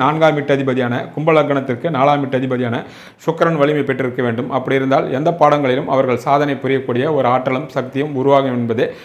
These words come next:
அடிப்படை விஷயமாகும். இது எல்லா லக்னங்களுக்கும் இரண்டாம் வீடும் நாலாம் வீடும் வலிமை பெற்றிருக்க வேண்டும் என்பது அடிப்படை விஷயமாகும். இதற்கு அடுத்தபடியாக கல்வியையும் புத்திசாலித்தனத்தையும் கொடுக்கக்கூடிய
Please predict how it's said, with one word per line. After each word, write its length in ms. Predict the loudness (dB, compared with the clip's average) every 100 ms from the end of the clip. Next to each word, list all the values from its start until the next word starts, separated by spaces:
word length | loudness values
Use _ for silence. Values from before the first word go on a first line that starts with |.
| -16 -6
அடிப்படை 340 | -4 -2 -2 -2 -2
விஷயமாகும். 520 | -2 0 0 -2 -8 -12 -16 -6
இது 80 | -2 0
எல்லா 140 | 2 2
லக்னங்களுக்கும் 640 | 0 -2 -4 -4 -4 -6 -8 -4
இரண்டாம் 320 | 2 2 2
வீடும் 220 | 0 0 2
நாலாம் 280 | 4 4 2
வீடும் 180 | -2 -2 -2
வலிமை 220 | 0 0
பெற்றிருக்க 340 | -2 -2 -4 -4
வேண்டும் 240 | -2 -2 -2
என்பது 220 | -2 -2 -2 -2
அடிப்படை 360 | -2 0 0 0
விஷயமாகும். 500 | -2 -2 -2 -4 -8 -12 -20 -10 -4
இதற்கு 220 | 0 4
அடுத்தபடியாக 640 | 4 4 4 4 4 4 0 0
கல்வியையும் 460 | 2 2 2 0 -2
புத்திசாலித்தனத்தையும் 760 | -2 0 0 0 -2 -2 -4 -2
கொடுக்கக்கூடிய 480 | -2 -2 -4 -2 -2